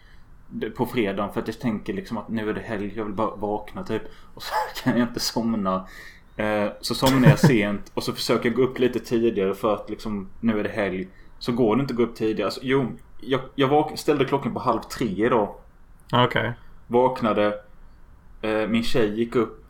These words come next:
Speaker 1: Jag kunde liksom inte komma upp. Jag kom upp kanske så här tio över tre, för jag låg i sängen. Och sen så åkte hon iväg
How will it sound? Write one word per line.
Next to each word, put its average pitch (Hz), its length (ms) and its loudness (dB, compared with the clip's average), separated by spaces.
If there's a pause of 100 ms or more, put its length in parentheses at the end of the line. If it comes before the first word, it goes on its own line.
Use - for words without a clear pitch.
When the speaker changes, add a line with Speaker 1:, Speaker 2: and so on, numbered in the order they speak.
(640)
Speaker 1:
Jag - 200 0
kunde 139 300 2
liksom 95 240 -2
inte 127 120 -4
komma 117 220 6
upp. 117 100 -4
Jag 120 80 2
kom 147 120 0
upp 127 160 2
kanske - 200 -4
så 123 80 2
här 120 140 -2
tio 117 340 2
över 92 120 0
tre, 110 220 0
för - 80 0
jag 117 100 2
låg 101 240 2
i 98 40 -4
sängen. 104 380 0
Och 117 60 -2
sen 120 160 2
så 117 280 4 (680)
åkte 151 300 4
hon 131 160 4
iväg 113 360 4